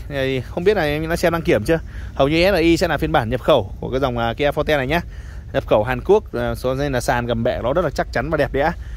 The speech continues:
Đấy, form dáng thì đẹp như này, bốn nốp mới, anh em về không phải làm gì thêm cả.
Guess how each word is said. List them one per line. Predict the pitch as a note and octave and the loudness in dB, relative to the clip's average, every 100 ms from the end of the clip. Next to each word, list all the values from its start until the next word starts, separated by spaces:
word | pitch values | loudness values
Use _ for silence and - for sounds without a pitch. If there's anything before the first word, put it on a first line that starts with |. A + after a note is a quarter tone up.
| - - - | -10 -8 -2
Đấy, | G#2+ | 0
form | C3 E3+ | 2 0
dáng | D3+ C#3 | 0 -2
thì | E3+ | 0
đẹp | D3+ C#3+ | -2 -2
như | D3+ | -2
này, | D3+ - - | -4 -4 -4
bốn | C3+ | -2
nốp | F3+ G3 | 0 2
mới, | D3 C#3 F3 - - | 2 4 2 -4 -10
anh | C#3 | -6
em | C3+ | -2
về | B2+ | -2
không | A2+ E3 | -2 0
phải | C3 | 0
làm | A#2+ | 0
gì | A#2+ | 0
thêm | D#3 D3 | 0 2
cả. | E3 | 0